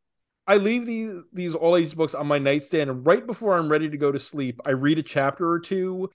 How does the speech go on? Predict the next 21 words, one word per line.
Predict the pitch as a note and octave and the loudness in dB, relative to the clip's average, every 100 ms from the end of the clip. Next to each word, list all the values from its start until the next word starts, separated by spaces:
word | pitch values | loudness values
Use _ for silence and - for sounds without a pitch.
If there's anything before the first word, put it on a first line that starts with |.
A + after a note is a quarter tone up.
| _ | _
calms | - E3+ F3+ | 0 0 0
me | G3 | -2
down. | E3+ E3 D#3+ D#3+ D#3 D#3+ D#3+ _ | 2 4 4 2 0 -6 -12 _
The, | - C#3 | -16 -10
the | D#3 | -8
stakes | - G#3 F#3+ - | 4 6 6 4
are | F3 | 0
never, | D3 D#3 D#3+ F3 E3+ E3 - | 4 4 4 2 2 -2 -6
you | C#3 | -4
know, | C3+ | -4
so | - F#3 D#3+ | -2 0 0
high | - D#3+ D3+ D#3 D#3 D3+ | 0 0 4 4 2 0
that | D3 | -2
I'm | C#3 | -2
going | D3 D3+ | -2 -2
to | D3 | -2
bed | C#3+ C#3+ | 2 2
with | C#3 B2 | 0 -8
my | A2+ | -6
mind | D3+ E3+ E3+ C#3+ | -2 0 -2 -2
racing. | D3+ D#3 C#3+ D#3 D3 C#3 C3+ | -2 -2 -4 -6 -4 -4 -8